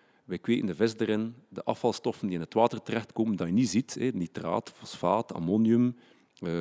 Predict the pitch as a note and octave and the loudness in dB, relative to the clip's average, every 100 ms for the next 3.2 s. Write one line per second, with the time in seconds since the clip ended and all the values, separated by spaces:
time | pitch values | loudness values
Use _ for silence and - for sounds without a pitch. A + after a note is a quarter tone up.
0 | E2+ E2+ F2 A2 F#2+ F#2+ F2 _ - - | -2 -6 0 0 4 2 2 _ -20 -18
1 | - F#2+ - - A#2 A#2 B2 C3 - E2 | -2 2 2 0 0 2 2 0 -4 -6
2 | - - - A#2 A#2 A2 F#2 E2 F#2+ B2 | -6 -6 -2 0 0 0 -2 -4 -2 0
3 | A#2 C3+ | -2 -4